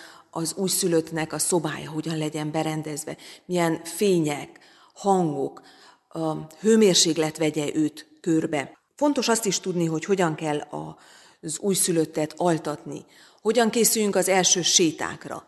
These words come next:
mikor kerüljön erre sor, hogyan lehet az anyatejet fejni, tárolni, valamint, ö, beszélünk arról az édesanyák szempontjából, hogy, ö, mire számíthatnak a gyermekágyas időszakban,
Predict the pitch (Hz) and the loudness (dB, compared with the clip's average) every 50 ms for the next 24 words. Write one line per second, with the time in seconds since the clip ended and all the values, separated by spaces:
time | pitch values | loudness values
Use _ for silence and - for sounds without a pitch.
0 | _ _ - 311 330 339 294 214 - - 185 170 160 156 151 151 147 139 - 135 | _ _ 0 0 2 4 4 4 4 2 0 0 0 0 -2 -2 -4 -6 -6 -8
1 | 143 - - - - - - - 135 135 - - - _ _ _ - 202 190 185 | -10 -10 -10 -8 -6 -6 -6 -6 -8 -10 -12 -14 -18 _ _ _ 0 2 4 4
2 | 175 165 156 151 147 - 156 147 165 160 156 151 160 - 139 107 - - - - | 4 4 2 0 -2 -2 -2 -2 -2 -2 -2 -4 -6 -8 -8 -8 -8 -10 -14 -10
3 | - - 170 160 160 160 160 156 156 156 151 156 - - - _ _ _ - 165 | -4 0 2 2 4 4 2 2 0 0 -2 -4 -6 -12 -20 _ _ _ 2 4
4 | 165 165 160 160 160 156 151 147 151 151 151 156 156 151 156 - - - 175 175 | 6 6 6 6 4 4 2 2 0 0 -2 -2 -4 -4 -6 -10 -8 -4 -2 -2
5 | 180 170 170 170 165 165 160 160 165 - 170 160 160 - - 156 190 226 233 - | 0 0 0 0 0 0 0 -2 0 0 0 2 2 0 -2 -2 -2 0 0 2
6 | 254 208 185 165 160 160 156 - - - - 156 165 165 165 160 165 160 - - | 2 2 2 2 2 2 0 -2 -4 -4 -4 -2 -2 0 2 2 2 2 2 -2
7 | - - _ - 160 160 180 175 190 185 - 180 165 160 151 151 - - 180 170 | -6 -14 _ -8 -4 0 2 4 4 4 4 2 2 0 0 -2 -2 0 0 2
8 | 170 165 170 160 156 156 - 160 151 151 147 151 151 156 160 160 156 - - - | 2 2 0 -2 -2 -2 -2 -2 -4 -4 -4 -4 -2 -2 -2 -4 -4 -8 -16 -16
9 | - 175 151 151 147 151 - - 156 151 151 147 147 143 147 - _ _ _ _ | -10 -8 -6 -6 -6 -8 -10 -10 -8 -6 -6 -6 -8 -8 -10 -14 _ _ _ _
10 | _ _ _ _ - 185 208 208 220 185 - - 202 185 175 170 156 - 165 147 | _ _ _ _ -4 0 2 2 4 4 2 2 2 2 2 2 0 -2 -6 -8
11 | - 160 151 151 - 151 156 156 156 151 147 143 - 147 143 143 - 135 143 - | -6 -8 -8 -8 -6 -4 -4 -2 -4 -4 -6 -10 -10 -10 -10 -10 -8 -6 -6 -4
12 | 147 143 160 107 127 - - 151 139 131 - - - 135 127 131 | -4 -6 -6 -6 -6 -6 -4 -4 -6 -6 -8 -12 -14 -12 -12 -12